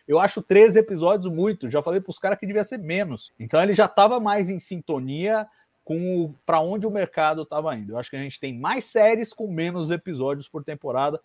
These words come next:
é o caminho mais natural, e aí não tem mais essas quebras mid-season aí que são esquisitas. No meio da temporada,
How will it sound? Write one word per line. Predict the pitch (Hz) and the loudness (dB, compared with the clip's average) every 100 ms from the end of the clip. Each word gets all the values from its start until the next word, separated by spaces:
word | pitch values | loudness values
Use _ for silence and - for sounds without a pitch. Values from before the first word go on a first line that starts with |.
| _ _ _ | _ _ _
é | 156 | -2
o | |
caminho | 180 170 151 | -2 -4 -4
mais | 147 151 | -6 -4
natural, | 180 233 226 247 | -4 0 0 0
e | 269 | 2
aí | 233 247 | 2 0
não | 254 294 | -4 -6
tem | - 240 233 | 0 0 0
mais | 208 202 190 | -2 0 0
essas | 185 190 - | -2 -6 -4
quebras | 151 160 165 143 | -2 0 -2 -4
mid-season | 143 156 - 151 151 135 127 | -6 -8 -8 -6 -6 -4 -4
aí | 127 139 | -4 -8
que | |
são | - 170 | -10 -12
esquisitas. | 156 214 143 113 - - | -10 -6 -4 -6 -8 -10
No | |
meio | 127 165 | -4 -2
da | 160 | 0
temporada, | 151 156 170 196 | -2 -2 2 2